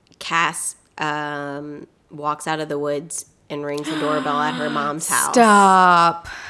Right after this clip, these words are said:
Speaker 2: Oh, man, this is getting good.
Speaker 1: Yeah, um, Emma is still not with her. So, um, Missus Martin opens the door and is, doesn't recognize her daughter at first. And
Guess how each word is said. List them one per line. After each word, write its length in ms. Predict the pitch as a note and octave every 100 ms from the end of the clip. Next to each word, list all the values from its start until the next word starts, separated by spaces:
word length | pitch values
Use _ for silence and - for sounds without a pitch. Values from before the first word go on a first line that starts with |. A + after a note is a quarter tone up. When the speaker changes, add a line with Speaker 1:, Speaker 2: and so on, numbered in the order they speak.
| -
Speaker 2:
Oh, 340 | - G3+ F3 F3+
man, 680 | F3+ F#3+ G#3 G#3+ G#3 G3+
this 240 | G#3 G3 G3+
is 160 | G3+
getting 400 | F#3+ G3 G3 G3
good. 880 | F#3 F#3+ G3 F#3+ F#3 F3+ E3+ E3 E3
Speaker 1:
Yeah, 200 | E3 - - -
um, 300 | D#3 D3+ -
Emma 240 | F3 E3+ E3
is 160 | D#3
still 240 | D#3 D3+ D3
not 180 | C#3+ A#2+
with 200 | C3 -
her. 240 | - D#3+ _ _ _ _ _ _ _ - - -
So, 500 | - E3+ D3+ D3+ D3+
um, 300 | E3 D#3+ D#3
Missus 260 | D#3+ F#3 A3+
Martin 560 | G3 F3+ F3 D#3+ F3 - -
opens 380 | D3+ D#3 D3+ -
the 140 | F#3+
door 520 | F#3+ D#3 C#3+ D3+ A3+ _ - - - - _
and 640 | - F3 E3 D#3+ D#3+ D#3+
is, 320 | - E3 D#3 - _ _ _ _ _ -
doesn't 360 | D#3 F3+ F3+ E3
recognize 540 | D#3+ D#3 D#3 D3 D3+
her 120 | E3+ D3
daughter 320 | B2+ C3 C#3+
at 160 | -
first. 540 | - A#2+ D3+ - - - - - - _
And 540 | F3 F3 E3+ E3 E3